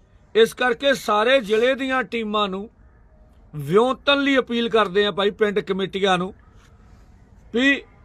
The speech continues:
ਅੱਜ ਜਿਹੜਾ ਇਹ ਕੰਮ ਸ਼ੁਰੂ ਕਰ ਦਿਓ, ਵੱਧ ਤੋਂ ਵੱਧ ਇਸ ਗੱਲ ਨੂੰ ਸ਼ੇਅਰ ਕਰੋ, ਲੋਕਾਂ ਤੱਕ ਪ੍ਰਚਾਰ ਸਾਡਾ ਚੱਲਿਆ ਜਾਵੇ। ਔਰ ਆਮ ਜਨਤਾ ਨੂੰ ਵੀ ਅਪੀਲ ਆ, ਜੇ ਅਸੀਂ ਸਮਝਦੇ ਆ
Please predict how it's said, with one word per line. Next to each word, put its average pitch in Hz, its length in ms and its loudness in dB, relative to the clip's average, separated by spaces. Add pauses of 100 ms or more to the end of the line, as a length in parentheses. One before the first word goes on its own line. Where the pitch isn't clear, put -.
(280)
ਅੱਜ 202 400 4
ਜਿਹੜਾ 247 360 4
ਇਹ 247 240 4
ਕੰਮ 226 280 -2
ਸ਼ੁਰੂ 233 320 -6
ਕਰ 226 200 0
ਦਿਓ, 247 420 2 (100)
ਵੱਧ 190 240 -2 (120)
ਤੋਂ 262 100 0
ਵੱਧ 240 220 2
ਇਸ 233 140 0
ਗੱਲ 226 180 0
ਨੂੰ 226 120 -2
ਸ਼ੇਅਰ 220 340 2
ਕਰੋ, 254 380 0 (640)
ਲੋਕਾਂ 202 360 0
ਤੱਕ 220 200 -4
ਪ੍ਰਚਾਰ 226 420 2
ਸਾਡਾ 226 300 0
ਚੱਲਿਆ 233 300 2
ਜਾਵੇ। 247 380 2 (520)
ਔਰ 240 120 4
ਆਮ 277 300 4
ਜਨਤਾ 262 400 -2
ਨੂੰ 262 120 -6
ਵੀ 262 120 0
ਅਪੀਲ 233 400 0
ਆ, 151 100 0 (960)
ਜੇ 214 300 4
ਅਸੀਂ 277 200 -2
ਸਮਝਦੇ 262 540 -2
ਆ 226 160 0